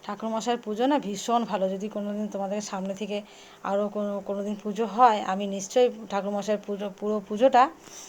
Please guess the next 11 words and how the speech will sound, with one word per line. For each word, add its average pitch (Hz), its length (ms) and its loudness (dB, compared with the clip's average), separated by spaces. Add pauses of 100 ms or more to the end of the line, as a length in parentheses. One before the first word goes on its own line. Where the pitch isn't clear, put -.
(280)
উম, 196 380 -4
ভিডিও 202 320 -2
করে 240 240 4
তোমাদেরকে 208 560 -2
শেয়ার 196 380 -2
করবো, 202 220 -2
দেখবে 185 360 -4
তোমরা 196 220 -2
পুজোর 196 320 -4
মন্ত্রপাঠ 202 680 0
আর 175 300 -4